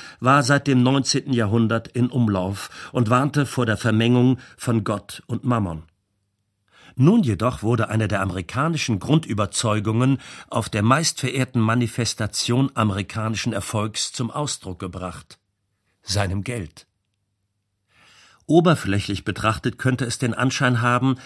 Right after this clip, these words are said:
als bestätige der neue Wortlaut auf den Dollarnoten die Vormachtstellung Gottes im politischen System der U S A.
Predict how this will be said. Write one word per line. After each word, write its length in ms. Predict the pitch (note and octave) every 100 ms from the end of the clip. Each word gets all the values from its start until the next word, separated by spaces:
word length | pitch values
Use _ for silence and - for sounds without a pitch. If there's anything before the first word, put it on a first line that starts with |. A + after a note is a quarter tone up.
| - - _
als 320 | - B2 G#2+ -
bestätige 760 | A#2+ - - C#3+ D3 A#2 G#2
der 140 | F#2+
neue 340 | G#2 G#2+ G#2+ F#2+
Wortlaut 540 | G#2 G#2 G#2+ G2 F#2+
auf 180 | - G2+
den 200 | - G2+
Dollarnoten 680 | A2 G#2+ G#2+ G#2+ G#2 G2+ G#2+
die 120 | G2
Vormachtstellung 1000 | - - B2+ A#2 F#2 - - A2+ G#2+ G2+
Gottes 460 | B2 A2 G2+ F2 -
im 180 | G2
politischen 540 | F2+ G2+ G2 F2+ F#2 G2
System 500 | F2 F#2 - A2+ G2
der 140 | F2+
U 80 | F#2+
S 180 | F#2 -
A. 300 | A2 F#2